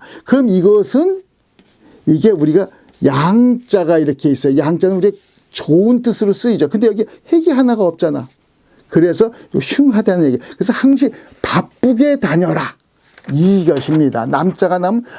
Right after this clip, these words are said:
항상 바쁘게 댕겨라. 응? 신발 뒤축이 닳도록. 그렇다고 너무 많이 다니지 말고. <laughs> 자, 이렇게 해서 사방팔방에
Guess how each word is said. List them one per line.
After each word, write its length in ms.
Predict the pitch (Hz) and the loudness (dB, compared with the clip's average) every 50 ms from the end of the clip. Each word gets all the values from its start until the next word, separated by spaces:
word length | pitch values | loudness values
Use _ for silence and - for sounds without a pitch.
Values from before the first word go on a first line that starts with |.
| - - | -20 -10
항상 800 | - - 302 330 339 349 349 359 370 349 320 339 330 339 339 277 | -4 -2 0 0 2 2 2 4 4 4 2 2 0 0 -2 -2
바쁘게 340 | - 160 - - 185 202 165 | -4 -6 -6 0 -2 0 0
댕겨라. 420 | 180 160 143 147 139 131 110 - _ _ _ _ _ _ _ - - | 2 2 2 0 0 -2 -6 -10 _ _ _ _ _ _ _ -4 -2
응? 160 | 208 247 247 - _ _ _ _ _ _ _ - | -2 -2 -2 -6 _ _ _ _ _ _ _ -8
신발 540 | - - - 226 208 170 180 175 165 165 - | -6 0 0 2 2 2 0 0 0 -4 -4
뒤축이 460 | - 151 135 - - 160 208 240 240 - - - _ - | -4 -4 -4 -4 -2 -2 -2 -2 -2 -6 -20 -20 _ -6
닳도록. 720 | - - 127 120 120 - - - - 107 117 123 120 - _ - _ _ - | -4 -2 -2 -2 -4 -4 -6 -6 -4 -2 -2 -2 -4 -4 _ -20 _ _ -4
그렇다고 320 | - - 135 - - 127 | -4 -2 -2 0 -2 0
너무 220 | 131 135 147 160 160 | 0 2 0 0 0
많이 180 | 170 175 147 147 | 0 0 0 0
다니지 500 | 143 156 131 123 135 139 113 - - 139 | -2 -2 -2 -2 -4 -4 -4 -4 -2 -2
말고. 480 | 143 143 143 147 147 131 123 120 147 156 135 | 0 0 0 0 0 0 -2 0 -2 -2 -2
<laughs> 1600 | - 185 190 - - - - - - - 214 - - - - - - - _ _ _ - - - - - - - 196 170 - | -2 -4 -4 -4 -6 -10 -10 -10 -10 -10 -12 -12 -12 -12 -10 -10 -10 -10 _ _ _ -20 -18 -12 -8 -6 -4 -4 -6 -6 -2
자, 280 | - 175 156 156 151 151 | 0 0 0 0 0 0
이렇게 240 | 151 160 170 135 185 | 0 0 2 2 2
해서 220 | 190 214 240 254 | 2 2 0 0
사방팔방에 1200 | 247 - 151 165 180 214 202 196 - - 175 170 151 151 143 123 120 143 180 202 185 156 127 107 | 0 0 -2 0 0 0 -2 -4 -2 -2 -2 0 0 0 -2 -2 -2 -2 0 0 0 -2 -4 -8